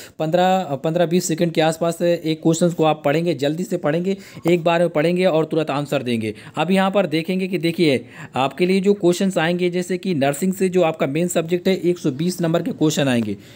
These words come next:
हिंदी से कितने आएंगे, बीस क्वेश्चन आएंगे, जीके जीएस करंट अफेयर से टोटल कितने आएंगे,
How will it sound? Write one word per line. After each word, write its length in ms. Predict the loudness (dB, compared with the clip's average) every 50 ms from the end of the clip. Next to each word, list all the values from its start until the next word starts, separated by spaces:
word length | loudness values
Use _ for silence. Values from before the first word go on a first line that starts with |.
| -14 -2 0
हिंदी 240 | 0 2 4 2 2
से 140 | 2 2
कितने 320 | 2 2 0 0 2 4 4
आएंगे, 260 | 4 4 4 2 2 0
बीस 280 | 0 -2 -4 -4 -4 0
क्वेश्चन 340 | 2 2 2 4 2 2 2
आएंगे, 220 | 2 2 0 0
जीके 340 | 0 0 -2 0 2 2 0
जीएस 240 | 2 2 0 0 0
करंट 240 | 2 2 2 2 2 2
अफेयर 220 | 2 2 0 0
से 120 | 0 -4
टोटल 440 | -2 -2 -2 0 0 2 2 2 2
कितने 240 | 2 -2 0 2 2
आएंगे, 280 | 2 4 4 2 0